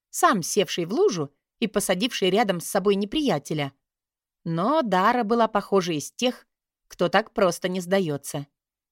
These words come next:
И в следующий миг она проделала то же, что и я несколькими минутами ранее. Правда, при своём невысоком росте умудрилась схватить располосованного типа за шкирку и, открыв дверь шкафа, не глядя,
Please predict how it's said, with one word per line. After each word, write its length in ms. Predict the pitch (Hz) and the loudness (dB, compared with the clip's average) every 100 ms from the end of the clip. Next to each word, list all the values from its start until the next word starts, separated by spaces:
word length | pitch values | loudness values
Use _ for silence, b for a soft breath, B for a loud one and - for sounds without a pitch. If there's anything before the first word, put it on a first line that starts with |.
| - | -4
И 100 | 226 | -2
в 60 | |
следующий 480 | - 370 277 208 - | 0 0 2 0 -2
миг 360 | 156 165 220 - | -4 -4 -4 -2
она 180 | 190 202 | -2 0
проделала 560 | 202 202 233 233 208 | 2 2 4 4 2
то 280 | 196 - 339 | -2 -2 -2
же, 200 | 240 160 - _ _ - | 0 -4 -8 _ _ -16
что 220 | - 440 | -4 2
и 160 | 453 | 4
я 140 | 254 180 | 4 2
несколькими 580 | 185 185 175 156 190 190 | 0 -2 -4 -2 0 0
минутами 480 | 214 247 196 220 | 0 0 0 0
ранее. 520 | 269 214 160 151 143 143 _ _ _ _ - | 2 0 0 -2 -4 -6 _ _ _ _ -8
Правда, 380 | 175 190 165 165 | -6 -4 -2 -2
при 160 | 180 | -4
своём 420 | 165 170 190 208 | -4 0 0 0
невысоком 520 | 175 170 - 196 185 185 | -2 -2 -2 -2 0 0
росте 440 | 240 - 185 156 _ _ _ | 0 0 -4 -4 _ _ _
умудрилась 640 | 233 240 240 277 285 202 - | -2 0 0 0 0 0 -2
схватить 520 | - 220 220 269 - | -2 0 0 -2 -2
располосованного 880 | 196 - 208 208 - 226 208 196 190 | -4 -2 0 0 0 0 0 0 -2
типа 260 | 214 202 | -4 -4
за 140 | 202 196 | -2 -2
шкирку 560 | - 330 381 - 160 - _ _ _ | -2 -2 -2 -2 -6 -6 _ _ _
и, 100 | - | 0
открыв 420 | 202 190 - 220 180 | 0 0 0 0 0
дверь 240 | 165 196 | 0 0
шкафа, 600 | - - 262 233 180 156 _ _ _ - | 0 -2 0 0 -4 -6 _ _ _ -4
не 200 | 254 320 | 0 0
глядя, 580 | 269 302 277 180 160 | 0 2 4 2 -2